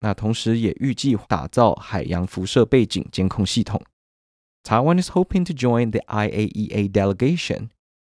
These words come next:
to monitor Japan's wastewater disposal, and at the same time planning to spend about N T five hundred million to establish a warning system to monitor the waters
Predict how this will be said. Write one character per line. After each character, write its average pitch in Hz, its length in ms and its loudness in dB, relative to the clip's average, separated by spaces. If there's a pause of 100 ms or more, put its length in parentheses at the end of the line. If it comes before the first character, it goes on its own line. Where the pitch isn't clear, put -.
(200)
to 135 80 0
monitor 143 540 4
Japan's 98 580 -2
wastewater 98 520 0
disposal, 107 720 2 (840)
and 104 120 0
at 104 120 2
the 92 100 2
same 151 300 2
time 107 380 0 (100)
planning 196 380 2
to - 100 -4
spend 123 460 -2
about 92 360 0 (120)
N 113 240 0
T 101 200 -4
five 107 360 2
hundred 107 480 2 (100)
million 120 560 2 (680)
to 147 140 2
establish 143 680 2 (160)
a 113 80 2
warning 165 580 0
system - 540 -4 (160)
to - 80 -2
monitor 101 640 0
the 98 80 -4
waters 95 480 2